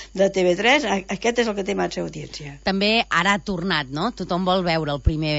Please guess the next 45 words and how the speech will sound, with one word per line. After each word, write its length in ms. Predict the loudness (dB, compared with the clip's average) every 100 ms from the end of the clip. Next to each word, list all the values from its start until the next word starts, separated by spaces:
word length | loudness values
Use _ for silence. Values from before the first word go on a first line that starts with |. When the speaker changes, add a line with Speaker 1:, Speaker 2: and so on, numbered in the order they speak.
| -2
Speaker 2:
programa. 480 | -2 0 2 4 2
Speaker 1:
Mm, 40 | 4
Speaker 2:
No 60 | 2
vol 140 | 2
Speaker 1:
bueno, 80 | 2
Speaker 2:
dir 60 | 0
que 60 | 2
es 80 |
Speaker 1:
sí. 0 |
Speaker 2:
mantingui 480 | 2 0 0 0 2
o 80 | 2
no 160 | 0 0
aquesta 240 | -2 0
audiència, 400 | 0 0 0 -2
però 80 | -2
generalment 460 | 0 2 2 4 6
Speaker 1:
A 160 | 8
veure. 160 | 8 6
Speaker 2:
la 100 | 4
té 20 | 0
bona, 300 | -6 -8 -8
no? 220 | -6 -6
Speaker 1:
Sí, 240 | -2 0
sí, 240 | 2 4 4
no, 300 | 4 4 4
no, 200 | 6 4
sempre 260 | 4 4 4
la 80 | 4
té 140 | 2
bona, 320 | 4 2 2 4 2
eh? 80 | 2 -6 -20 -20
Sí, 220 | -2 2 4
Joc 200 | 4 4
de 60 | 4
cartes 380 | 4 4 2 2
també 160 | 2 4
té 140 | 4
bona 160 | 6 4
audiència, 460 | 4 4 4 2 2
però 140 | 4
no, 140 | 6 4
no 240 | 4 2
té 140 | 4 4
tanta 300 | 4 4 2
com 220 | 2 4